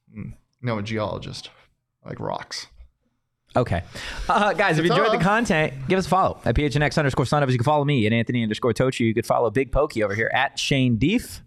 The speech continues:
Speaker 1: Poking it up as always.
Speaker 2: Leave a like, guys. And
Speaker 1: Oh,
Speaker 2: we will
Speaker 1: no. Sorry, can I do that again?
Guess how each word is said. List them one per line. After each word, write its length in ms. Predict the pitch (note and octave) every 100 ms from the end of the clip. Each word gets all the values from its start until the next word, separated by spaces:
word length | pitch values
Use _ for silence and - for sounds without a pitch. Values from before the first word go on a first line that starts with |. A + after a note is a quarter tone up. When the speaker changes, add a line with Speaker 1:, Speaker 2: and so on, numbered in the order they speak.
| _ _ _ _
Speaker 1:
Poking 360 | - A#2 A#2 G#2+
it 40 |
up 220 | G#2+ G#2+ A2
as 80 |
always. 420 | G#2+ A2 G#2+ F#2+ G#2 - - - - - - - - - -
Speaker 2:
Leave 140 | F3+ C3
a 20 |
like, 240 | G2 F2
guys. 280 | - F2+ F2+
And 140 | G2+ G2+
Speaker 1:
Oh, 60 | -
Speaker 2:
we 100 | B2+
will 160 | C#3 A2+
Speaker 1:
no. 60 |
Sorry, 180 | - B2
can 120 | A#2+
I 20 |
do 60 | B2
that 80 | B2+
again? 260 | B2+ C#3